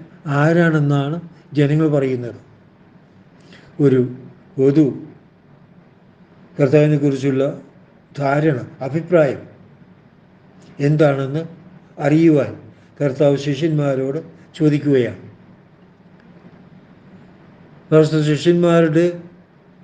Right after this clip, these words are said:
അറിവും അവരുടേതായ ബോധ്യങ്ങളും വെളിപ്പെടുത്തുവാനുള്ള ഒരു അവസരം കൂടി കർത്താവ്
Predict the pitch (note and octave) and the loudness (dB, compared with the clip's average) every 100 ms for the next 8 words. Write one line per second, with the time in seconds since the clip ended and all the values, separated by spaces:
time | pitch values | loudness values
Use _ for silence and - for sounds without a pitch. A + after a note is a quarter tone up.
0 | - D#3+ D3+ D3+ B2 - - - - B2 | -2 2 4 4 0 -8 -18 -20 -14 -6
1 | C3 E3 E3+ F3+ F3 E3 D#3+ D3 C#3+ D3+ | -2 0 0 0 2 2 2 0 0 -2
2 | C#3+ B2+ G2 - - _ _ _ _ _ | -2 -6 -8 -18 -20 _ _ _ _ _
3 | _ - C3 D#3 F3 E3+ E3+ D#3+ C#3+ C#3 | _ 0 2 4 2 2 2 2 0 0
4 | C#3+ F3+ F3 F3 E3+ D#3+ D3 D#3 D3+ | -2 -2 0 2 0 0 -2 -2 -4